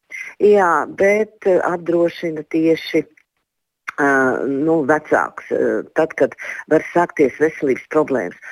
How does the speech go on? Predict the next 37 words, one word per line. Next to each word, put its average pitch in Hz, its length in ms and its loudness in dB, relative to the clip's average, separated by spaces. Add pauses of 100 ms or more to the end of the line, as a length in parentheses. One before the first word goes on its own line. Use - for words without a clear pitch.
(160)
Un 208 220 4
no 214 100 6
tā 240 300 2
ir 240 180 2
arī 233 220 2
jāiziet, 151 760 0
ja, 147 140 0
kāda 226 380 0
ir - 60 -20
pro-, 151 220 2 (120)
ā, 143 320 2
polise, 156 600 0 (160)
ko 254 200 2
var 170 180 0
piedāvāt. 156 720 0 (260)
Es - 220 -2
saprotu, 151 480 2
ka - 80 -6
tirgus - 520 -2
nevajag 185 520 2
visiem 147 320 0
noteikt 147 400 -2
vienādu 139 440 0
cenu. 123 360 -2 (280)
Ja - 180 4
es 262 220 2
gribu - 420 2 (140)
polisi 185 500 0
par - 260 -4 (200)
četrsimt 220 680 -2 (100)
eiro, 240 420 4 (240)
tad 202 180 -2
man 233 160 2
ir 233 100 0
jābūt 233 340 2
tādai 226 300 2
iespējai, - 720 -2